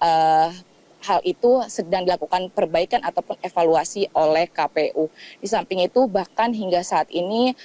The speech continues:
baik P D I Perjuangan dan juga Partai Keadilan Sejahtera atau P K S ini meminta K P U untuk, eh, menghentikan penghitungan Sirekap lantaran banyaknya kekeliruan dan juga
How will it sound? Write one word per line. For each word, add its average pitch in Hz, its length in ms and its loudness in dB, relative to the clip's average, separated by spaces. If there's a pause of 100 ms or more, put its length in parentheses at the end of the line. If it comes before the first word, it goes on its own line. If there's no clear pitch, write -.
(200)
baik 170 320 0
P 170 80 2
D 165 80 2
I 160 160 -4
Perjuangan 196 560 0
dan 165 160 0
juga 160 320 -2
Partai 160 400 -2
Keadilan 156 560 0
Sejahtera 175 800 -2
atau 170 160 -2
P 160 160 -4
K 165 160 -4
S - 160 -8
ini 180 240 -6
meminta 190 640 -2 (320)
K - 160 -4
P 180 240 2
U 214 240 0
untuk, 180 640 -2
eh, 170 160 2
menghentikan 190 720 -6
penghitungan 175 480 -2
Sirekap 185 480 -2
lantaran 175 640 0 (160)
banyaknya 175 640 -2
kekeliruan 190 640 0
dan 165 160 0
juga 185 480 -4